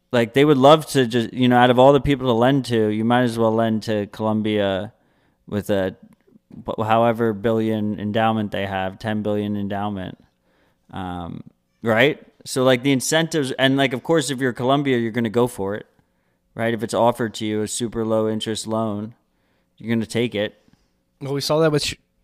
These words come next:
Speaker 2: we saw that with Shake Shack too. Danny Meyer.
Speaker 1: Yeah.
Speaker 2: Shake Shack took the, uh, took the loan, and then,
Speaker 1: Ten million.
Speaker 2: like, they got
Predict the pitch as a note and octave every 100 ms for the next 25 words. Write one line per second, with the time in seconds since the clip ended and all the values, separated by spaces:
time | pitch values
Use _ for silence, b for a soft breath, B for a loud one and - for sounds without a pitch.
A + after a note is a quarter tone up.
0 | _ _ - C3+ D#3+ D#3 D3 - E3+ -
1 | F2 F2 - D#2+ - - - _ _ _
2 | _ - G#2 A2 A2 B2 C#3 C#3+ - _
3 | - - G2+ G2+ A#2 F2+ - G#2 - F#2+
4 | F#2 F2+ F2 G2 G#2+ - _ _ _ _
5 | - A#2 - G2 G2+ B2 C#3+ D#3+ C#3+ G2+
6 | F2+ F2+ _ A2 G2 F#2+